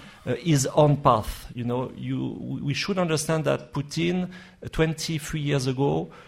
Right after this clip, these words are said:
uh, was defeated, filmed himself, uh, defeated, coming back from, uh, uh, his part of Germany, and being, uh, no one to some extent. And twenty-three years after, with, uh, his entourage,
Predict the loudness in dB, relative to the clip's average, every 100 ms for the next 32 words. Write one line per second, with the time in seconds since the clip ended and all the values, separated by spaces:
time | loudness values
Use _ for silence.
0 | -14 -6 2 4 4 2 -2 -4 -6 -10
1 | -14 _ _ _ -4 -2 0 0 -2 -4
2 | -6 -16 -10 -8 -6 -4 -6 -6 -8 -10
3 | -12 _ _ -4 -2 0 0 -2 -4 -4
4 | -2 -2 -4 -6 -14 -20 -12 -8 -6 -6
5 | -8 -8 -6 -6 -2 -2 -2 -4 -2 -2
6 | 0 -2 -4 -8 -18 _ _ _ -10 2
7 | 4 6 4 4 4 4 4 4 2 2
8 | 4 4 4 0 -4 -6 -6 -8 -12 -12
9 | -14 -16 -20 -20 -20 -20 -20 _ -2 0
10 | 0 0 -2 -2 -4 -4 -4 -2 0 0
11 | 2 0 0 0 0 0 -2 -2 -2 0
12 | 0 0 0 -2 -2 0 2 2 2 2
13 | -2